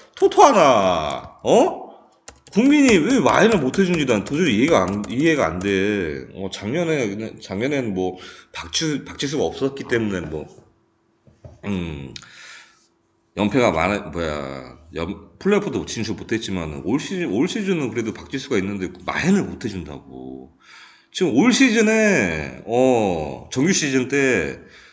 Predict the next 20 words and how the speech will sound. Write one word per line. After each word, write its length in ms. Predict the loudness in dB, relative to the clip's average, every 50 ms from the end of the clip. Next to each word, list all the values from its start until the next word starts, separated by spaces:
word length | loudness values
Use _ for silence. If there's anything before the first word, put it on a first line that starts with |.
| _ _ _ _
국민이 400 | -6 -2 0 2 4 4 4 4
마행을 1000 | 4 2 0 2 4 4 6 6 6 4 2 2 2 2 2 2 2 2 2 2
해준, 880 | 0 0 0 0 -2 -2 0 0 0 0 0 -2 -2 -2 -4 -4 -6 -8 -4
해준 320 | -2 -2 0 0 0 0 2
게 140 | 2 2
딱 240 | 2 0 -4 -8 -8
한 340 | -6 -6 -6 -6 -8 -12 -18 -20 _ _ _
네 120 | 2 6 6
번밖에 340 | 8 8 8 6 4 4 0
안 220 | -2 -4 -4 -2
돼. 540 | 0 0 2 2 2 2 0 0 -2 -4 -2
그렇게 240 | 0 0 2 2 2
많이 240 | 2 2 2 0 0
뛰었는데, 1040 | 0 0 0 0 -2 -4 -6 -6 -6 -6 -6 -6 -6 -6 -8 -10 -10 -12 -14 -16 -18 _ _ _ _ -8
어? 380 | -4 -4 -4 -4 -6 -12 -20 -20 _ _ _ _ _ _ _ _ _ _ _
어, 880 | -12 -8 -6 -4 -4 -4 -6 -6 -8 -10 -12 -12 -14 -16 -18 -20 -20 -20 _ _ _ -2
우리은행도 520 | 2 6 8 8 8 8 6 4 2 2
마찬가지야, 520 | 0 -2 -4 -4 -6 -6 -4 -6 -6 -6 -6
우리은행도. 1040 | -6 -2 -2 0 0 0 -2 -4 -8 -10 -12 -12 -12 -12 -12 -14 -14 -16 -20 -20 -20 -16
어. 680 | -14 -12 -12 -12 -12 -12 -12 -14 -14 -16 -18 -20 -20